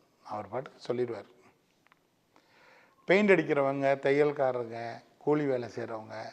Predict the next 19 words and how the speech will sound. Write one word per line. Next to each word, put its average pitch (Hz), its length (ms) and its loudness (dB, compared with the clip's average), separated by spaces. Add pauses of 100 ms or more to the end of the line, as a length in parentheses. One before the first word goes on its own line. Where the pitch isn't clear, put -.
(760)
இது 185 140 4
மாதிரி 208 200 12
இருக்கிறவங்க 165 220 0
தான் 170 240 2
எங்களோட 135 220 2
கட்சியில 127 400 -2
கடந்த 117 520 -4 (260)
பத்து, 123 260 -6
பன்னெண்டு 123 340 -2
வருஷமா 113 520 -6 (180)
பயணிக்கிறாங்க. 107 560 -10 (760)
இன்னைக்கு - 100 -4
ஒரு 170 120 8
நாள் 180 220 6
மே-, 135 580 0 (1120)
பொதுக்கூட்டத்துக்கு 165 540 4
வரணும்னா 139 280 0
கூட 156 200 2
தன்னுடைய 127 680 -2